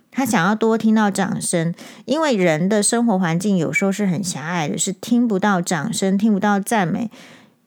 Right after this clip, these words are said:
有时候人的自信心哦，是需要来自别人的掌声跟赞美。所以如果说真的是好朋友，当然传过来就给他掌声赞美，好棒棒。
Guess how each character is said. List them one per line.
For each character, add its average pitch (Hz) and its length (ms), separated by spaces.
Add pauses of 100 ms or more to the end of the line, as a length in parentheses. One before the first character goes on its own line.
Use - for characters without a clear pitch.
(100)
有 220 160
时 214 120
候 320 80
人 220 180
的 214 100
自 240 200
信 226 240
心 202 260
哦， 175 180
是 214 200
需 - 180
要 208 380
来 170 240
自 202 260
别 175 240
人 156 80
的 160 100
掌 160 240
声 180 240
跟 175 240
赞 180 280
美。 220 180
所 311 160
以 - 20
如 311 160
果 254 200
说 220 180
真 277 180
的 269 120
是 262 120
好 226 200
朋 185 180
友， 196 160
当 320 240
然 269 220
传 220 200
过 254 140
来 196 160
就 208 140
给 190 100
他 196 160
掌 196 260
声 185 240
赞 190 220
美， 160 140
好 170 180
棒 180 260
棒。 170 220